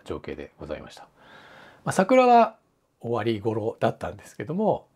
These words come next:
菜の花でいいですよね。菜の花がピューってこうあるところがあって、えっと、綺麗な黄色が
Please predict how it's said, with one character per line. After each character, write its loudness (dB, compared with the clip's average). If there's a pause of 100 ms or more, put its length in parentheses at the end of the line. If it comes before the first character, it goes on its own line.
(960)
菜 0
の 2
花 -2
で -6
い -10
い -10
で -14
す -18
よ -16
ね。 -16
菜 -2
の 0
花 0
が -4 (580)
ピ -4
ュ 2
ー 2
っ 0
て -2
こ -2
う -4
あ -2
る -4
と -6
こ -10
ろ -8
が -10
あ -12
っ -14
て、 -4 (580)
え -20
っ -20
と、 -12
綺 -8
麗 -2
な -10 (120)
黄 -8
色 -4
が -8